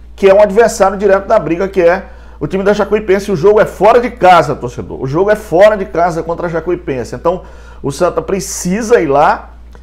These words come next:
e conseguir um resultado pra parar a Jacuipense e, obviamente, o Santa alcançar, é, a sua pontuação.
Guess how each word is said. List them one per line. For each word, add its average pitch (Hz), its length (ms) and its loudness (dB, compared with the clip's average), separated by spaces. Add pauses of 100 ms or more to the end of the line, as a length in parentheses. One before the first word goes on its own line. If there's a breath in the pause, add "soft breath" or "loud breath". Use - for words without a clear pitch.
(160 soft breath)
e 139 100 -2
conseguir 226 420 -2
um 233 40 0
resultado 220 540 2
pra 180 160 0
parar 202 420 4
a 320 40 -2
Jacuipense 208 840 -4 (480 soft breath)
e, 240 300 -4 (240)
obviamente, 170 680 2
o 190 40 -2
Santa - 600 -2
alcançar, 185 1120 -2
é, 156 340 6
a 139 80 2
sua 175 220 0
pontuação. 214 720 0